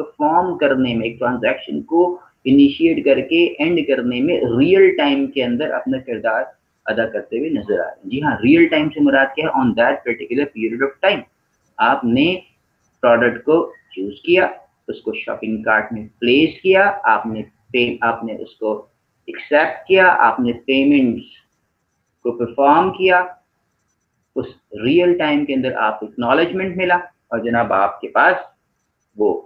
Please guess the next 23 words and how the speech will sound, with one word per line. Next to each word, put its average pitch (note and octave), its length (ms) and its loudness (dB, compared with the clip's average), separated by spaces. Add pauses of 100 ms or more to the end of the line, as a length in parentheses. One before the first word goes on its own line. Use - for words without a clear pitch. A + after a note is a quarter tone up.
(280)
activity G2+ 480 -6
का A2+ 160 0
आगाज G2 600 -4
हो E3 140 2
गया। G#2+ 240 4
तो - 540 -16
जनाब F#2+ 280 -6
अब G2+ 120 -4
आपको G2 300 -4 (520)
कुछ - 200 -12
ही C#3 220 -4 (480)
लम्हे G#2 360 0
में, F3+ 120 -6 (500)
यानी F2 200 -6
कि F2+ 120 -8
अगर F2 140 0
आप F2+ 160 2
उसी G2 280 -10 (760)
शहर G#2+ 220 -2
के D#3 140 -4
अंदर D#3 240 -2
हैं E3 180 -12 (580)
या B3 120 4